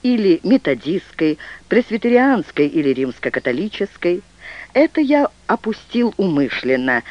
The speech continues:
даже приведённый выше список дал просто в алфавитном порядке.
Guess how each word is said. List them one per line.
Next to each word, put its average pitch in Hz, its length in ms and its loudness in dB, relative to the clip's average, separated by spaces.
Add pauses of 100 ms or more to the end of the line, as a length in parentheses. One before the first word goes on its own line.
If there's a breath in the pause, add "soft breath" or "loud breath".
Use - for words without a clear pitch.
(200 loud breath)
даже 165 520 0
приведённый 170 880 0 (200 loud breath)
выше 151 600 -2
список 214 560 -4 (180 loud breath)
дал 143 380 2
просто 131 560 -2
в 214 60 0
алфавитном 254 560 -2
порядке. - 640 -6